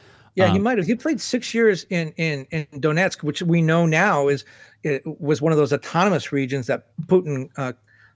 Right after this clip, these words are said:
Speaker 1: uh, uh, created. He played the first four seasons in, in Donetsk. It wasn't, it wasn't a problem. They, they had a beautiful stadium. It was the site of a, of a European Championship game. Beautiful stadium there. And then the fifth and sixth season, they had to relocate to, to Kyiv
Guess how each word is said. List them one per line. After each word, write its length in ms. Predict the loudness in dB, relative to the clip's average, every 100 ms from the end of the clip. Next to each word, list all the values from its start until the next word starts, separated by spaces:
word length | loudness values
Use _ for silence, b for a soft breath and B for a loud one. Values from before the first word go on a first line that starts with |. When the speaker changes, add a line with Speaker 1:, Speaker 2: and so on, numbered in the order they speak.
| -10
Speaker 1:
uh, 260 | -6 -6 -8 -10
uh, 140 | -10 -10
created. 480 | -2 4 4 4 2
He 120 | 0
played 280 | 2 2 2
the 80 | 0
first 360 | 2 0 0 -4
four 200 | 2 2
seasons 580 | 2 0 0 0 -4 -6 b b b b _ _ _ 0
in, 280 | 2 2 2
in 180 | 2
Donetsk. 380 | 4 4 4 2
It 40 | 2
wasn't, 260 | 2 2
it 80 | 2
wasn't 260 | 2 2 0
a 40 |
problem. 260 | 0 0 0
They, 80 | -2
they 280 | -2 0 2
had 140 | 0
a 40 |
beautiful 440 | -2 0 2 2 -2
stadium. 400 | -4 -2 0 -2
It 20 |
was 120 | -4
the 80 | -6
site 260 | -4 0 2
of 80 | 2
a, 160 | 0 -2
of 200 | -4 -4
a 240 | -4 -4 -6
European 400 | -2 0 0 -2
Championship 480 | 0 0 0 -4 -4
game. 220 | -4 -4 -6 B B B
Beautiful 320 | 4 4 4 2
stadium 420 | 2 2 2 2
there. 280 | 2 0 -2 B B _
And 220 | -2 0
then 360 | 4 4 4 0
the 120 | 0 0
fifth 280 | 4 4
and 100 | 2
sixth 280 | -2 -2 -2
season, 260 | -4 -4 0
they 100 | 0
had 140 | 0
to 80 | -2
relocate 540 | 0 0 0 -2 -4
to, 320 | -2 -4 -4 -10
to 180 | -10
Kyiv 440 | -8 -4 -2 -2